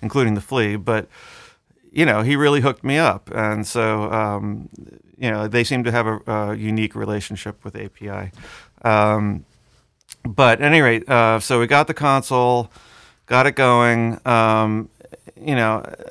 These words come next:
there's things I like and things I don't, uh, about it, but in general, it's, it's, it's great, you know, and I'm very happy with it. And, um,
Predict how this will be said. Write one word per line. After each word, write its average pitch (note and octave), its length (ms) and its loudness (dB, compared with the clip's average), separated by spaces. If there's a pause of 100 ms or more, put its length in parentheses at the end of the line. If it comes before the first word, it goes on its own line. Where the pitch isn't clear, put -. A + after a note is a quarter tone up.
there's F3+ 260 2
things G3 260 0
I G3 80 2
like D#3 280 4
and D3 120 -4
things C3+ 240 -4
I C3+ 80 -4
don't, A#2 340 -2
uh, A2+ 300 2
about A2+ 420 0
it, A2 160 -4
but A2+ 200 2
in C3 160 0
general, C3 640 4
it's, A#2 400 -2
it's, - 440 -10
it's - 220 -12
great, - 400 0
you B2+ 120 -4
know, A2 180 0
and A#2 240 0
I'm A#2 140 0
very B2+ 240 4
happy A2 280 2
with G#2+ 180 -2
it. G#2+ 220 -4
And, G#2+ 480 0
um, G#2+ 480 0